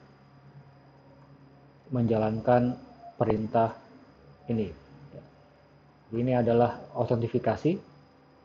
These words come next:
Ini bisa di copy paste, kemudian di, di copy, ya, di copy dan di paste ke sini,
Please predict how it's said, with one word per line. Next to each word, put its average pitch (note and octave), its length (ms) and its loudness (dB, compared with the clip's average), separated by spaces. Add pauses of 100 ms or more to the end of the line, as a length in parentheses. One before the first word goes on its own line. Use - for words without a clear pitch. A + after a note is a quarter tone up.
(480)
Ini A#2 160 -2 (400)
bisa A2+ 320 -4
di G2+ 80 -4
copy G#2+ 320 -8
paste, D3 560 4
kemudian G#2+ 480 -2
di, G#2 120 -4 (1000)
di G#2+ 120 -6
copy, A#2+ 440 4
ya, B2+ 160 2 (240)
di A#2+ 160 -12
copy C3+ 480 -2
dan B2 240 0
di B2+ 320 0 (3000)
paste B2+ 480 0
ke G#2+ 160 -4 (640)
sini, A#2 320 -4